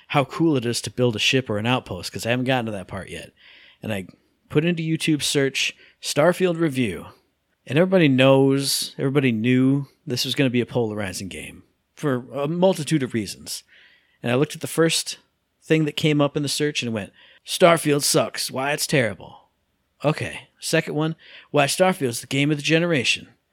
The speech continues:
Okay. And it continued on like that. So I went, "Okay,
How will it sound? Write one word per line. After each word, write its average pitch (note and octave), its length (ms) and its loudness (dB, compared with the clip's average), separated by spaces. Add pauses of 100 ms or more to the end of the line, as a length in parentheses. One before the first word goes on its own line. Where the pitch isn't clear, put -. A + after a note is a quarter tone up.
(280)
Okay. C3 640 0
And C3+ 160 0
it C3 100 -6
continued D3 460 2
on B2+ 240 4
like F#2+ 180 -10
that. D#2+ 300 -12 (580)
So - 160 -2
I C3+ 60 2
went, C#3+ 100 2
"Okay, F3+ 380 4